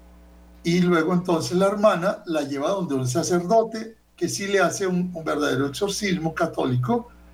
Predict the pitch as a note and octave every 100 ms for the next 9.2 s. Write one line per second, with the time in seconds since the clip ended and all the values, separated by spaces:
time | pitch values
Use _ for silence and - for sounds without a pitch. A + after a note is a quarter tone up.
0 | - - F3+ F3+ - - E3+ E3 E3+ D3+
1 | C3+ B2+ D#3 D#3+ D3+ D3+ F#3+ - B2 -
2 | _ _ - - - G3+ F3+ D3+ C3+ D#3+
3 | F#3+ F#3 G3+ G#3 A3+ F#3+ E3 F3+ - -
4 | - - - - - D3 C#3 D3+ E3 D#3
5 | C#3 - E3 G3 A3+ F3 G3 F3+ - -
6 | - - - - - - F#3+ A#3+ A#3+ -
7 | - - F3+ G3 G3+ F#3+ F3+ - F3+ E3+
8 | G3+ G3+ G#3+ G3+ F#3 F#3 - F#3 F3+ F#3+
9 | F#3+